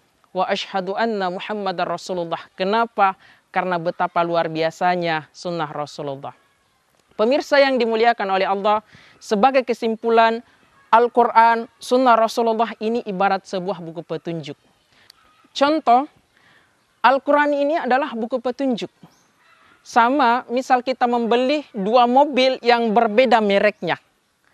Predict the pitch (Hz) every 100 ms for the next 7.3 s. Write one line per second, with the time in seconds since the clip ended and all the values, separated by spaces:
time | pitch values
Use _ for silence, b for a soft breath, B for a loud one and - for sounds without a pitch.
0 | b b b b 185 240 247 - 233 220
1 | - 294 311 - 226 - _ 294 320 285
2 | 233 240 233 226 226 - 294 294 - _
3 | _ _ _ _ 226 233 254 254 240 269
4 | 247 180 - _ _ b b - 202 226
5 | 233 262 220 254 254 240 240 - 240 262
6 | 254 233 240 247 - 220 247 254 254 247
7 | 247 339 285